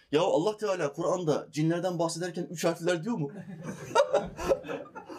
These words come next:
"Ve ma halaktul", üç harfli ver insan.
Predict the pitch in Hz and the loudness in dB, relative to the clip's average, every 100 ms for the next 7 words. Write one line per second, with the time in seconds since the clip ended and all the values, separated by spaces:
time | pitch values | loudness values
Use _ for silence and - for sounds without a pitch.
0 | - - - - - - - - 131 180 | -14 -14 -18 -20 -20 -20 -14 2 6 6
1 | 233 226 196 175 202 233 - 208 262 220 | 6 6 4 4 4 0 -2 -4 -2 -2
2 | 226 220 214 233 240 220 170 151 - 131 | -2 -2 -2 -2 0 0 0 0 2 2
3 | 101 | 0